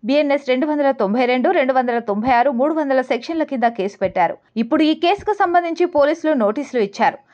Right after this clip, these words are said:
వీరు తిరుమల వచ్చిన సందర్భంగా హల్చల్ చేశారు. తమ మధ్య ఉన్న సంబంధం ఏమిటో చెప్పారు.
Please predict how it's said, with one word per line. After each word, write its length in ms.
వీరు 220
తిరుమల 380
వచ్చిన 280
సందర్భంగా 560
హల్చల్ 460
చేశారు. 360
తమ 120
మధ్య 280
ఉన్న 220
సంబంధం 460
ఏమిటో 260
చెప్పారు. 440